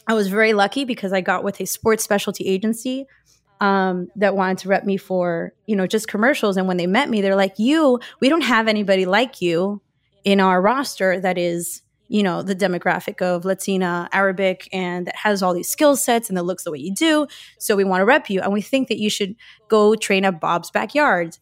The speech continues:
And Bob's Backyard at Bob, Bob Yerkes is, like, he was a, he's obviously a retired, now <laughs> he's a retired, uh, circus performer and stuntman.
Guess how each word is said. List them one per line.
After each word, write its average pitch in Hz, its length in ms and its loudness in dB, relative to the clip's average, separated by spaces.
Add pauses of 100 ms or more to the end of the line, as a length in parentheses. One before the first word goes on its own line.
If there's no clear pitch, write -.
(200)
And 190 160 -2
Bob's 185 260 2
Backyard 175 380 0
at 165 80 -6
Bob, 175 320 0 (120)
Bob 262 220 2
Yerkes 202 460 -6
is, 180 180 -6
like, 170 260 -4 (1000)
he 226 140 2
was 214 100 2
a, 190 420 2 (160)
he's 208 360 -2
obviously 185 280 -2
a 180 60 -2
retired, 202 640 2
now 208 320 2
<laughs> - 240 -10
he's 240 200 0
a 247 120 4
retired, 226 600 2 (280)
uh, 196 200 4
circus 277 360 0
performer 226 360 -2
and 202 120 -4
stuntman. 202 480 -2